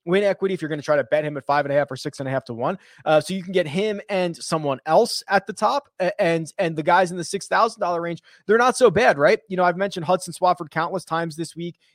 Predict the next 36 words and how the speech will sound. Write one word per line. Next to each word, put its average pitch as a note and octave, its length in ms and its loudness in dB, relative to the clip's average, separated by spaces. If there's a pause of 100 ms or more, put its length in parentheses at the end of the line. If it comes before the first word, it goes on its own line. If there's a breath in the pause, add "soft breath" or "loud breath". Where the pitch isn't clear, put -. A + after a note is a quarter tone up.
even F#3+ 260 -2
a, F3 220 2
a E3+ 140 -4
Carlos D#3+ 420 -4
Ortiz F3+ 640 -8
or C#3+ 240 0
a C#3 120 -2
Max C3+ 320 -6
Homa A3+ 300 -2
or C#3+ 340 0
an C3+ 120 -4
Aaron C3+ 280 -2
Wise F3+ 460 0
or C3+ 160 -8
a B2+ 100 -6
Harry D3 300 -8
Higgs. A3 260 2
Like, C#3+ 100 -6
I F#3+ 60 -2
don't A#3+ 140 -4
mind D#3+ 160 -4
any A#3 160 -4
of F#3 80 -10
these D3 140 -8
guys. C#3 260 -4 (240 soft breath)
They D#3+ 140 2
all G#3 220 4
have, F#3 200 -2
have D#3 220 -4
played G3 180 -2
well E3 240 -2
enough E3 300 -4
because D#3 400 -6
that's D3 220 -6
the D3 100 -10
nature D3+ 600 -6